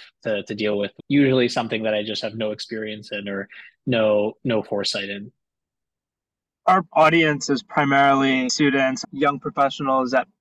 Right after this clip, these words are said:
Speaker 2: may have startup ideas and they feel a similar way where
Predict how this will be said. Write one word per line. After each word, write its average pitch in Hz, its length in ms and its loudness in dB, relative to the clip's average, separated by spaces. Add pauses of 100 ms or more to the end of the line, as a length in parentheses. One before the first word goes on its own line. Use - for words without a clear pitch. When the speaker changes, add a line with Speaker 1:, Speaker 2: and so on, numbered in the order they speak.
(140)
Speaker 2:
may 143 240 0
have 131 400 2
startup 131 380 0
ideas 131 640 0
and 120 200 -8 (380)
they 165 80 2
feel 185 200 2
a 165 60 2
similar 160 400 4
way 139 300 4
where 131 400 2